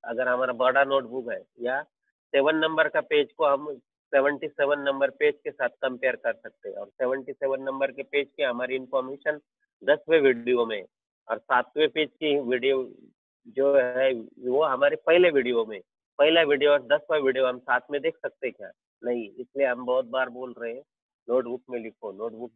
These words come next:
में लिखो, नोटबुक में लिखो। आज से शुरू करो, सब नोटबुक में लिखो इन्फॉर्मेशन को और वो खुद कंपेयर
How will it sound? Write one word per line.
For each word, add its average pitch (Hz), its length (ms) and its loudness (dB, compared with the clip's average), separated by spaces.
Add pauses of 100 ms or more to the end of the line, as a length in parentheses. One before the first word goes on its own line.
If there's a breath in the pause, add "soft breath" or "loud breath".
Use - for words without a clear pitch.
(240)
में 113 140 -10
लिखो, 98 340 -20 (840)
नोटबुक 120 340 -8
में 117 120 -12
लिखो। - 320 -20 (600)
आज 113 180 -6
से 151 200 -12
शुरू 139 240 -8 (100)
करो, 120 220 -4 (380)
सब 117 220 -4
नोटबुक 120 440 -4
में 131 160 -8
लिखो 120 320 -12 (640)
इन्फॉर्मेशन 123 680 -4
को - 180 -20 (640)
और 113 100 -2
वो 139 100 0 (120)
खुद 160 160 -6
कंपेयर 143 420 2